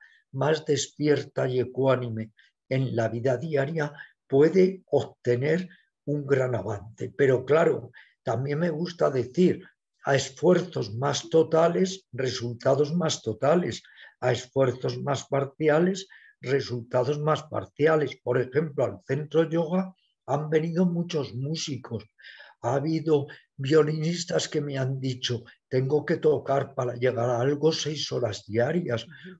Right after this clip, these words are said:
Otros que me han dicho, pianista, "Ramiro, menos de cinco horas <laughs> diarias, si no entreno al piano, nunca seré nada".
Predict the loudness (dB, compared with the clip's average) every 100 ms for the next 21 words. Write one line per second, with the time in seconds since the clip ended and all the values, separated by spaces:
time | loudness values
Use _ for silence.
0 | -8 0 0 2 0 0 -4 -4 -4 -4
1 | -4 -2 -2 -4 -2 -2 -2 -6 -6 -8
2 | -6 -6 -4 -2 -2 -4 -16 -16 -6 -2
3 | -2 0 0 0 -2 2 4 4 0 -4
4 | -2 -2 -2 -2 -2 -4 -8 -20 -12 -6
5 | -4 -2 -4 -4 -4 -2 -2 -2 -2 -2
6 | 0 -4 -4 -6 -4 -4 -4 -6 -6 -4
7 | -4 -6